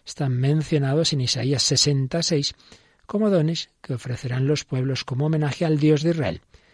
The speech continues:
Bien sabemos que la tradición ha visto representado en es-, en esos tres dones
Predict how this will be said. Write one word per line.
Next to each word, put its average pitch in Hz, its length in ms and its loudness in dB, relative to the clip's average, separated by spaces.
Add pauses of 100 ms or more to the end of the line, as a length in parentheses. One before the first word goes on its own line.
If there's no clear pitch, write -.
(680)
Bien 127 200 -4
sabemos 131 440 -2
que 143 100 -4
la 123 120 -4
tradición 131 600 -2 (400)
ha 135 140 -6
visto 127 420 -2
representado 127 680 -2
en 120 80 -2
es-, - 260 0
en 131 320 -4
esos 120 240 -4
tres 139 240 0
dones 165 360 2